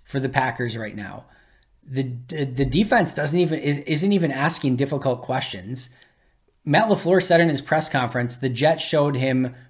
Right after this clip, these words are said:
more, you know, showed the Packers more press man than they've used in the past. Yeah, no kidding, because you can't beat it. You can't beat single high press man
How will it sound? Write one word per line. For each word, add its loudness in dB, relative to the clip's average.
more, 4
you 0
know, 0
showed 0
the 0
Packers 0
more 4
press 0
man 0
than 0
they've -2
used -2
in -4
the -6
past. -6
Yeah, -2
no 4
kidding, -2
because 0
you 2
can't -4
beat -2
it. -12
You 2
can't -4
beat -2
single 2
high 2
press 0
man 0